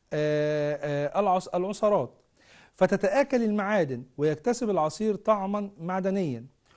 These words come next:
وقد يسبب التلوث المعدني تغيير لصفات، آه، لصفات أخرى في العصير، ولذلك يجب اختيار العصارات المصنوع-، أو العصارات المصنوعة من مواد لا تتأثر بحموضة العصير ولا تؤثر في العصير،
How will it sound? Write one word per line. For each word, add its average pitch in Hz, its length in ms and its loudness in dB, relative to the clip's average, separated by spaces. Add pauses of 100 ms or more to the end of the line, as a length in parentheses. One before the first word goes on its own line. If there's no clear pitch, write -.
(340)
وقد 160 360 2
يسبب 208 440 0
التلوث 202 480 0
المعدني 185 500 -2
تغيير 196 680 0
لصفات، 196 760 0
آه، 143 480 -2
لصفات 170 460 -2
أخرى 190 340 -2
في 196 340 -4
العصير، 165 400 0
ولذلك 170 680 0 (540)
يجب 226 280 4
اختيار 214 460 2
العصارات 185 720 -2
المصنوع-، 170 540 -6
أو 165 100 2
العصارات 170 720 0
المصنوعة 156 520 -4
من 151 180 -6
مواد 170 260 -4
لا 190 140 2
تتأثر 185 680 -4 (300)
بحموضة 175 600 0
العصير 170 500 -2
ولا 190 220 2
تؤثر 185 640 -4
في 196 280 -4
العصير، 170 500 -2